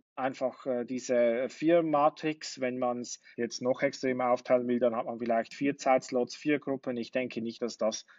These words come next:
realistisch ist, aber gehen wir mal von diesem, ähm,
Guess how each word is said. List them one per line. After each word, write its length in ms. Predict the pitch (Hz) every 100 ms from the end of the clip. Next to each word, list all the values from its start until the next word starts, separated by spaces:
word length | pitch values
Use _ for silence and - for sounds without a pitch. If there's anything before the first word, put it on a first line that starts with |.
| -
realistisch 560 | 107 113 143 - 143
ist, 260 | 143 135 -
aber 320 | 131 123 123 - - - _
gehen 160 | - 151
wir 100 | 160
mal 160 | 156 147
von 260 | 151 143
diesem, 580 | 143 139 143 135 139 170 _ _ -
ähm, 500 | 139 135 131 127